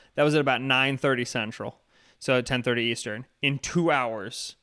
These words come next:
the line has moved five points. Eagles are two and a half point favorites. It flew to Philadelphia.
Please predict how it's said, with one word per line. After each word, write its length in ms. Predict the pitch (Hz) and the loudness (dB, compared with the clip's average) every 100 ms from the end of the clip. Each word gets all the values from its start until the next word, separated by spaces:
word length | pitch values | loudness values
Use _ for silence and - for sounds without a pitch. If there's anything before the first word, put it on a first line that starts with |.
| _ _ _ | _ _ _
the 120 | 135 | 0
line 200 | 143 139 | 2 2
has 120 | 131 | 2
moved 180 | 139 123 | -2 -4
five 360 | - 131 120 - | 0 0 0 -4
points. 420 | 107 92 - - _ - | -12 -10 -14 -18 _ -2
Eagles 320 | 139 135 131 | 0 2 0
are 40 | |
two 140 | - 131 | -4 -4
and 80 | |
a 40 | 120 | -2
half 180 | 110 - | -4 -4
point 180 | 110 | -10
favorites. 520 | - 107 95 - - - _ _ | -6 -6 -6 -10 -12 -14 _ _
It 280 | 160 156 - _ _ | 2 2 0 _ _
flew 840 | - - - 160 143 143 160 147 | -10 -8 -2 2 2 6 8 6
to 80 | 135 | 2
Philadelphia. 720 | - 113 110 101 - 104 | -2 -2 -2 -6 -8 -12